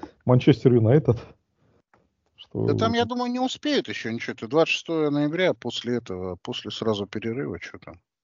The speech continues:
Speaker 1: А я, кстати, не знаю, этот, э, еще будет руководить, он же выторговал себе
Speaker 2: А,
Speaker 1: право.
Speaker 2: а Марим двадцать четвертого
Speaker 1: Да.
Speaker 2: уже будет руководить Манчестер Юнайтед.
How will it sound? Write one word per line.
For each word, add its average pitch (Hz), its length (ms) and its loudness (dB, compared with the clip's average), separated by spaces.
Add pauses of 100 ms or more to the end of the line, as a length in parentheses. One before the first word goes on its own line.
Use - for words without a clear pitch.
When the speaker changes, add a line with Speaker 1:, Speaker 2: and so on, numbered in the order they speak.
(420)
Speaker 1:
А 123 120 8
я, 151 100 10
кстати, - 300 4
не 143 80 2
знаю, 147 320 4
этот, 95 260 -2
э, 98 520 2
еще 104 260 2
будет 190 260 4
руководить, 110 460 6
он 107 100 4
же 101 80 4
выторговал 127 480 6
себе - 180 4
Speaker 2:
А, 104 40 4
Speaker 1:
право. 113 280 6
Speaker 2:
а 120 60 12
Марим 170 420 8
двадцать 180 380 8
четвертого 165 600 2
Speaker 1:
Да. 147 40 0
Speaker 2:
уже 147 200 -2
будет 139 280 -6
руководить 127 480 -2
Манчестер - 600 -8
Юнайтед. 80 420 -16